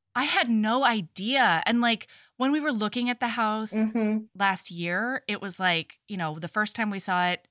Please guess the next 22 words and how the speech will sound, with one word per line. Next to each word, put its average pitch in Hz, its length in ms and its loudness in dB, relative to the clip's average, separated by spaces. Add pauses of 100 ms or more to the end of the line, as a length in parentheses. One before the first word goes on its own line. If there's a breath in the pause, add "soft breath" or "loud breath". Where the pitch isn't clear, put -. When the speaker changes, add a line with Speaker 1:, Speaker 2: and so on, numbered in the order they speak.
Speaker 1:
it 190 120 -10
was 170 160 -6
like 170 200 -6 (200)
the, 175 160 -6 (320)
the 180 140 -6 (120)
early 214 360 -2
doldrums 165 720 -4 (100)
of 175 180 -2
March 165 640 -2
where, 185 120 -6
like, 160 180 -4
there's 165 200 -4
still 220 300 0
a 233 80 6
little 208 160 4
Speaker 2:
Uh-huh. 202 160 4
Speaker 1:
bit 202 300 2
Speaker 2:
Yeah. 170 320 4
Speaker 1:
of 180 60 -2
snow, 208 440 4
but, 190 200 -2
like, 180 180 -2